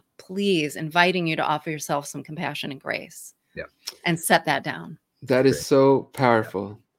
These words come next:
Speaker 3: So thank you for sharing that, because it takes, um, it takes a lot of us, a village, to really educate each other in,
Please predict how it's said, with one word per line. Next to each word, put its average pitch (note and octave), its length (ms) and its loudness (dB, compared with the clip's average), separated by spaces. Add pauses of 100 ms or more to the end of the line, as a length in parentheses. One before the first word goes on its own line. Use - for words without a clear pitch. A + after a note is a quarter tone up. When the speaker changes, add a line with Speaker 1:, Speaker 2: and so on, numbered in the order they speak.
Speaker 3:
So - 160 -14
thank B2+ 280 0
you A#2+ 60 -4
for A#2+ 160 -2
sharing A2+ 380 0
that, G2+ 280 -6
because A2 600 0 (480)
it C3 140 0
takes, C#3+ 420 4
um, A#2 680 2 (1000)
it C#3 100 2
takes E3+ 220 6
a D3+ 60 6
lot C#3 300 8
of B2 140 0
us, G2+ 160 -4
a A2+ 80 2
village, C3 520 4
to B2+ 160 -2
really B2 560 0
educate B2+ 760 -2 (120)
each A#2+ 260 -8
other A#2+ 380 2
in, A2 380 -8